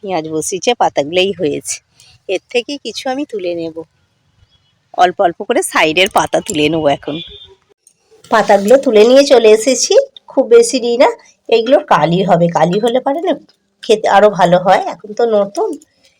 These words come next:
আর শুকটি মাছ হলে মনে হয় কি দিয়ে বানাই, সেরকম মনে হয়। একটু মশলাটা বেশি লাগে, আর পেঁয়াজ পাতা দিলে খেতে কিন্তু খুবই ভালো হয়। তা আমি এখন পেঁয়াজ, আদা, রসুন কেটে নেব।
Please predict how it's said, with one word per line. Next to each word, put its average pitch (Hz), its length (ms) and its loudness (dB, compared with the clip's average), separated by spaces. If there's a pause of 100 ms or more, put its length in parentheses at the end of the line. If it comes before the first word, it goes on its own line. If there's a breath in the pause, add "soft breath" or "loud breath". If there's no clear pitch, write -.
(920)
আর 247 140 -4
শুকটি 214 320 -2
মাছ 240 180 2
হলে 247 220 2
মনে 208 160 2
হয় 247 160 0
কি 220 160 -6
দিয়ে 202 200 0
বানাই, 175 260 0 (280)
সেরকম 175 320 -2 (100)
মনে 165 200 -4
হয়। 185 160 0 (400 soft breath)
একটু 214 200 -2 (100)
মশলাটা 247 420 2 (100)
বেশি 254 260 0
লাগে, 302 160 2
আর 359 120 -4
পেঁয়াজ 214 340 2
পাতা 208 280 4
দিলে 269 140 0 (100)
খেতে 226 300 2
কিন্তু 247 180 -2 (100)
খুবই 254 240 0
ভালো 196 380 2
হয়। 156 140 0 (3250 soft breath)
তা - 60 -
আমি 226 100 -6 (120)
এখন 311 160 -2 (100)
পেঁয়াজ, 240 360 6 (100)
আদা, 233 180 6
রসুন 233 360 4 (160)
কেটে 180 300 4
নেব। 151 140 0